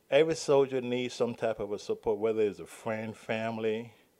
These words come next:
stranger, whatever. A soldier take those welcome packets and they believe in it.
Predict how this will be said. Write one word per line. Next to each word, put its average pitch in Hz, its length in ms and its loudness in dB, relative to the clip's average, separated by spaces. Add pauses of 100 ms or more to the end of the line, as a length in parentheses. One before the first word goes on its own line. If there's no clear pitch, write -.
(340)
stranger, 113 680 -2
whatever. 107 560 2 (420)
A 90 120 -8
soldier 117 440 -2
take 113 320 -4
those 113 200 0
welcome 107 420 -2
packets - 640 -10 (320)
and 95 140 -10
they 95 80 -6
believe 101 400 -6
in 90 100 -12
it. 80 140 -16